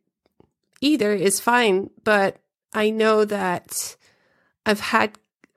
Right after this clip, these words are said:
colleagues in other, like, I'm also part of communities of, uh, small business owners in, um, other industries, and they're all trying to make a change in the world. And we talk a,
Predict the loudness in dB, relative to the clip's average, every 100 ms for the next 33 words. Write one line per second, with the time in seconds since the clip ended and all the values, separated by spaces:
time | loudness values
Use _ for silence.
0 | -16 -2 0 2 2 0 -2 -2 0 0
1 | 2 2 2 -2 -14 -20 -8 -8 -6 0
2 | 2 2 2 0 2 -2 -2 0 0 0
3 | -4 -6 -2 2 4 2 0 -4 -4 -2
4 | -4 -4 -10 -20 -20 -20 _ -6 -2 0
5 | -2 -2 0 2 0 0 -2 0 2 2
6 | 2 0 2 2 2 -4 -6 -2 0 0
7 | -4 -8 0 2 4 2 0 -2 -2 -4
8 | -2 -2 -2 -6 -4 0 0 0 -4 _
9 | _ _ -2 0 2 2 0 -4 _ _
10 | _ _ _ -2 2 2 2 0 0 2
11 | 2 0 -2 -4 0 2 2 0 0 0
12 | -2 -4 -10 -16 -20 -20 -12 0 2 2
13 | 2 2 2 2 0